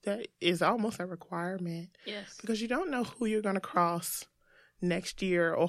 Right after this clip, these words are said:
Speaker 1: where they're going to be. You know, people are changing jobs and careers and
Speaker 2: On the
Speaker 1: starting
Speaker 2: regular.
Speaker 1: side hustles at
Speaker 2: Yes.
Speaker 1: lightning pace.
Speaker 2: Yes.
Speaker 1: You know, and I think one of the cool things about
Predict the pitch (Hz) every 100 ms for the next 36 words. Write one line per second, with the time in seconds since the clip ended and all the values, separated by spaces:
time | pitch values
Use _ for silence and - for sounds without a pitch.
0 | - 202 196 175 175 190 190 180 180 175
1 | - 175 254 165 175 180 170 - 302 339
2 | 330 - 165 202 196 190 180 180 185 185
3 | 180 185 185 180 180 202 196 190 185 170
4 | 170 254 302 175 165 196 226 277 180 175
5 | 214 233 208 202 208 185 190 190 - 180
6 | 180 180 175 165 202 196 196 202 - 208
7 | 320 - - - - 175 190 196 190 214
8 | 202 196 226 - 208 240 - 180 185 196
9 | 190 180 185 185 175 190 180 180 170 170
10 | 175 -